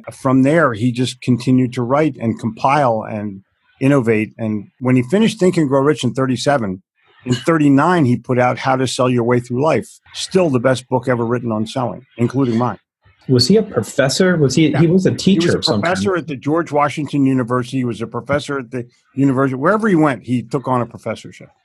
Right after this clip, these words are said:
Speaker 2: Yeah, and that's, it's interesting to me. I wanna, I wanna talk, uh, about that for a minute in a, another context. But tell me about the impact Hill's work had on you personally.
Speaker 1: I studied sales with a bunch of guys in nineteen seventy-two. I, I had the gift of gab.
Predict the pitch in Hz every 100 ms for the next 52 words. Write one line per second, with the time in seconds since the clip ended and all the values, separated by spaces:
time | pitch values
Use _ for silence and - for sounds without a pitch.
0 | _ _ 156 147 127 143 156 165 - 147
1 | 127 156 156 127 - 123 117 120 135 120
2 | 110 123 127 127 120 - 127 123 123 104
3 | 113 104 113 113 107 98 - 113 117 117
4 | 107 110 110 104 107 120 113 110 101 -
5 | - 120 107 85 - 113 139 - 165 185
6 | 165 120 117 117 117 110 107 104 - 113
7 | 104 101 110 101 95 - - _ _ 120
8 | 113 107 107 104 - 104 101 - 90 117
9 | _ _ _ _ _ 160 190 185 185 170
10 | 156 - 147 147 139 123 123 113 127 131
11 | 131 113 117 117 117 107 104 104 113 113
12 | 117 113 110 - - 120 110 107 101 -
13 | 123 113 98 104 107 123 160 135 123 143
14 | - 98 117 117 127 123